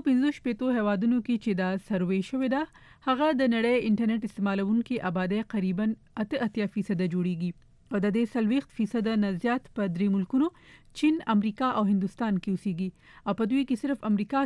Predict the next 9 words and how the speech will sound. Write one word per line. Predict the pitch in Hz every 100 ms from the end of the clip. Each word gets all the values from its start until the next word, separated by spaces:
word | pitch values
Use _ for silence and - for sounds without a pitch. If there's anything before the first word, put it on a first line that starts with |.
| 254
کې | 226 -
انټرنیټ | 202 208 240 -
په | 202 190
مکمله | 220 254 226 196
توګه | 185 185 185
آزاد | 175 180 165
دی. | 180 175 _ _ _ - - - -
څېړونکو | 302 339 320 302
ته | 247